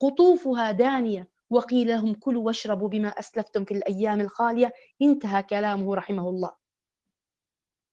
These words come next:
وتعين الرجل في دابته، وهذا أيضًا أليس من حسن الأخلاق؟ أليس هذا من الصدقات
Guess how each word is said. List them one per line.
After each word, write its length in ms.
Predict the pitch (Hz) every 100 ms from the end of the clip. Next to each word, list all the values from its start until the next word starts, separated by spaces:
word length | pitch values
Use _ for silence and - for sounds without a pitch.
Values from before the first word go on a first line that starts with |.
| _ _ _ _ -
وتعين 580 | 240 254 277 294 381 359
الرجل 380 | 294 339 349 339
في 180 | 320 262
دابته، 760 | 269 247 185 185 202 165 196 _ _ _ _ _ _ -
وهذا 540 | 214 226 240 277 277 277
أيضًا 480 | - 254 220 262 262
أليس 280 | 247 262 233
من 140 | 220
حسن 260 | 269 262 226
الأخلاق؟ 580 | 202 - 208 196 202 - _ _ _ _ _ _ -
أليس 300 | 294 311 277
هذا 340 | 247 285 240
من 160 | 226 254
الصدقات 720 | 254 - 208 202 240 233 196